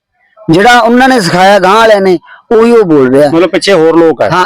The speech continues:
Speaker 1: ਏਦਾਂ ਦੀ ਕੋਈ ਗੱਲ ਨਹੀਂ ਸੀ। ਇਹ ਮੇਰਾ ਬੇਟਾ ਜਿਹੜਾ ਮੇਰੇ ਨਾਲ ਫਰੈਂਡਲੀ ਸੀ,
Speaker 2: ਹੂੰ।
Speaker 1: ਉਹਨੇ ਮੈਨੂੰ ਦੱਸਿਆ ਹੋਇਆ ਸੀ ਸਾਰੀ
Speaker 2: ਹੂੰ।
Speaker 1: ਕਹਾਣੀ ਇਹ,
Speaker 2: ਹੂੰ।
Speaker 1: ਕਿ ਇਦੋਂ ਇੱਕ ਮਹੀਨਾ ਪਹਿਲਾਂ ਜਿਹੜੀ ਉਹ ਜਨਾਨੀ ਆ, ਮਤਲਬ ਰਮਨਦੀਪ ਕੌਰ ਆ,
Speaker 2: ਨਾਮਦੇਵ
Speaker 1: ਨਾਮਦੇਵ ਦੇ ਘਰ ਵਾਲੀ,
Speaker 2: ਹੂੰ।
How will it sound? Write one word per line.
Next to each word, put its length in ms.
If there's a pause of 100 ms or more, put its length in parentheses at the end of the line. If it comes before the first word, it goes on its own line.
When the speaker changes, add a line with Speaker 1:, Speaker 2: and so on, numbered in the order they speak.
Speaker 1:
ਏਦਾਂ 220
ਦੀ 80
ਕੋਈ 260
ਗੱਲ 180
ਨਹੀਂ 120
ਸੀ। 140
ਇਹ 140
ਮੇਰਾ 260
ਬੇਟਾ 260
ਜਿਹੜਾ 220
ਮੇਰੇ 180
ਨਾਲ 180
ਫਰੈਂਡਲੀ 400
ਸੀ, 160
Speaker 2:
ਹੂੰ। 580
Speaker 1:
ਉਹਨੇ 100
ਮੈਨੂੰ 220
ਦੱਸਿਆ 300
ਹੋਇਆ 200
ਸੀ 140
ਸਾਰੀ 180
Speaker 2:
ਹੂੰ। 80
Speaker 1:
ਕਹਾਣੀ 360
ਇਹ, 120
Speaker 2:
ਹੂੰ। 240 (380)
Speaker 1:
ਕਿ 80
ਇਦੋਂ 380
ਇੱਕ 220
ਮਹੀਨਾ 280
ਪਹਿਲਾਂ 380 (540)
ਜਿਹੜੀ 220
ਉਹ 220
ਜਨਾਨੀ 500
ਆ, 240 (100)
ਮਤਲਬ 400 (280)
ਰਮਨਦੀਪ 480
ਕੌਰ 260
ਆ, 180
Speaker 2:
ਨਾਮਦੇਵ 100
Speaker 1:
ਨਾਮਦੇਵ 340
ਦੇ 100
ਘਰ 220
ਵਾਲੀ, 220
Speaker 2:
ਹੂੰ। 380